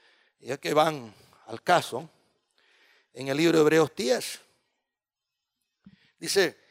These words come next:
versículo cinco, "Por el cual entrando en est-, en el mundo", él tuvo que entrar. ¿Ve cómo entra él en el mundo? A través de carne humana. Él es espíritu. Él es palabra.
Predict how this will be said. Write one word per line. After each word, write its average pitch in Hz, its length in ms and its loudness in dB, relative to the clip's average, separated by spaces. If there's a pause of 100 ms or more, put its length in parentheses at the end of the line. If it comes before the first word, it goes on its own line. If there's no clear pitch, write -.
(120)
versículo 156 500 0
cinco, 214 380 -4
"Por 156 160 0
el 160 100 -2
cual 190 180 4
entrando 156 480 -2
en 127 120 -8
est-, 117 220 -14
en 117 140 -12
el 123 100 -6
mundo", 311 540 -2 (400)
él - 120 -16
tuvo 147 240 2
que 131 80 -6
entrar. 180 680 -2 (520)
¿Ve 170 140 4
cómo 233 400 8
entra 247 500 2
él 240 80 4
en 220 120 2
el 185 120 0
mundo? 294 500 -2 (200)
A 117 160 -6
través 135 340 2
de 143 140 -4
carne 131 340 -6
humana. 262 600 0 (1700)
Él 175 220 0
es 139 80 -2
espíritu. 294 640 -4 (1300)
Él 196 220 2
es 147 100 0
palabra. 285 680 2